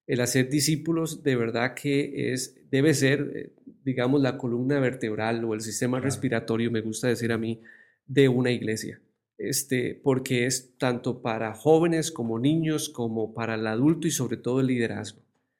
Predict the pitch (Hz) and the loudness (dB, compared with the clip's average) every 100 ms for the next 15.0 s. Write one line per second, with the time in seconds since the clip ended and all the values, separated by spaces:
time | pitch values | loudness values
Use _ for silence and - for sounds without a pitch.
0 | _ 135 120 127 120 120 131 123 139 143 | _ -4 -2 0 0 0 0 4 6 6
1 | 160 135 131 131 107 123 131 156 143 143 | 4 2 0 0 -2 0 2 4 4 4
2 | - 143 131 123 131 143 160 - - - | 0 2 2 2 4 4 2 -2 -8 -4
3 | 139 131 135 180 147 131 131 - 127 117 | 0 2 2 2 2 0 -4 -4 -4 0
4 | 123 135 135 135 147 147 151 143 120 117 | 0 0 0 2 2 4 0 2 2 0
5 | - 113 123 131 156 151 127 135 135 131 | -4 -2 0 0 2 4 4 4 4 4
6 | 107 110 - - 113 113 110 127 113 110 | 0 -4 -8 -6 -4 -2 -2 -2 -2 0
7 | 113 131 156 - - - - 127 120 123 | 0 -2 -4 -16 -20 -12 -4 -2 0 0
8 | 151 139 - 131 127 - 127 117 113 - | 0 0 2 2 0 -2 -4 -4 -8 -12
9 | _ 131 120 - 117 - - 113 - 139 | _ -4 -4 -4 -6 -10 -10 -6 0 0
10 | 139 165 147 120 - 113 101 98 _ _ | 2 2 4 2 0 -4 -6 -10 _ _
11 | _ - 135 127 120 - 117 117 117 117 | _ 0 2 2 -2 -2 -2 -2 -2 -4
12 | 113 113 - - 175 175 135 123 113 117 | -2 -2 0 6 6 6 0 -2 -2 -4
13 | 113 131 143 147 - - 123 120 120 127 | 0 2 2 0 -6 -6 -4 -2 0 2
14 | 131 135 135 147 139 143 143 120 117 | 2 0 2 2 4 2 0 -2 -2